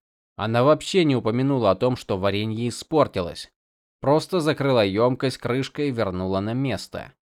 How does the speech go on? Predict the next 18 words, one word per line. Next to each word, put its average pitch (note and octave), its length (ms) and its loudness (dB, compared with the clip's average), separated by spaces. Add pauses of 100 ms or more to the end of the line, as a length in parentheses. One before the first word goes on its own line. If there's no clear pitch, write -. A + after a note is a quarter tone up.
(520)
Шалан B2 420 4
открыла C3+ 440 2
новую E3+ 400 2
чистую A#2+ 440 -4
страницу A2+ 560 -2
и D#3+ 40 -2
нарисовала G2+ 640 2
Ясну A#2 440 0
с - 120 -12
ломтиком G#2 500 -4
лепёшки G#2 520 -4
у G#2+ 100 -2
рта. G2 400 -2 (480)
Съев A2+ 440 -2
его, E3 240 2
принцесса C3 680 -2
скривилась. C#3 880 -2 (240)
Странно. G2+ 720 0